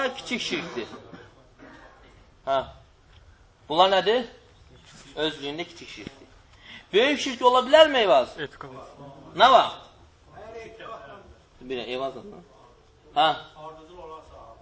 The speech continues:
Speaker 1: Ardıcıl olarsa. Yox, ardıcıllıq onu dəlalət eləmir.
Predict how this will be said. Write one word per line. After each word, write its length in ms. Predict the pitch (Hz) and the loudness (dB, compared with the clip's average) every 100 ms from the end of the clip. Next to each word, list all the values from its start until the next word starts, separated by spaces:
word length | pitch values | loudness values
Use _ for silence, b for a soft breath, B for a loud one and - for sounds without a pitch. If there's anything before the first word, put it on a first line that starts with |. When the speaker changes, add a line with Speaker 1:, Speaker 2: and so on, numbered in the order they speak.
| _ - 139 156 160 - 160 151 135 127 - _ _ 131 | _ -20 -20 -20 -20 -20 -20 -20 -20 -20 -20 _ _ 0
Speaker 1:
Ardıcıl 480 | 131 139 139 139 160 | 4 6 4 -6 -6
olarsa. 480 | 139 135 127 - - - _ b b b _ | 0 0 -2 -8 -14 -20 _ b b b _
Yox, 240 | 147 139 | -4 -2
ardıcıllıq 560 | 127 135 131 131 139 151 | 2 2 0 -8 -12 -10
onu 160 | 139 131 | -8 -2
dəlalət 280 | 123 120 120 | -2 -2 -8
eləmir. 260 | 104 98 | -12 -18